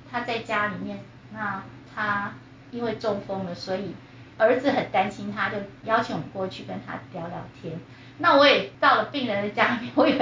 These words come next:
发现说，哇，有的老人家真的是叹为观止，他那个药就一摞这么高，然后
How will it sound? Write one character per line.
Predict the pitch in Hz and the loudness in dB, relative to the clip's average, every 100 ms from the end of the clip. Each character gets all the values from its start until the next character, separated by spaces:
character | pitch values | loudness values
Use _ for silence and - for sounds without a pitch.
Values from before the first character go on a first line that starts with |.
| - | 2
发 | 233 247 | 2 0
现 | 262 - | 2 0
说， | 233 226 - - - | -2 -4 -8 -16 -10
哇， | 320 | -2
有 | 233 240 | 2 4
的 | |
老 | 247 180 | 4 4
人 | 196 | 2
家 | 247 254 | 4 4
真 | 277 | 6
的 | 254 | 2
是 | - - | 0 0
叹 | 285 214 | 2 4
为 | 202 | 2
观 | 226 220 285 | 2 6 6
止， | 294 - - - - - | 6 0 -10 -12 -10 -2
他 | 381 381 | 4 6
那 | 392 | 6
个 | 339 - | 4 4
药 | 392 359 302 | 4 6 6
就 | 359 302 | 2 -2
一 | 277 | -2
摞 | 330 320 | 4 6
这 | 302 | 6
么 | 294 269 | 4 4
高， | 269 254 254 - - - - | 6 6 6 2 -6 -18 -4
然 | 247 | 2
后 | - 349 | 6 6